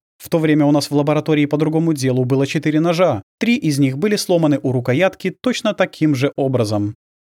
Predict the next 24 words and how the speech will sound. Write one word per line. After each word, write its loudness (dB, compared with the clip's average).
Эксперт -2
изучал 0
схватку 0
жизни 0
со -4
смертью, 0
сталь -2
о 0
кость, -4
пластик 0
о 0
плоть, -2
в -6
лабораторной 2
обстановке, -2
контролируемой, 2
но -4
нереалистичной. -2
Вэл 0
же 0
понимала 2
некорректность 0
этого -2
сценария. 0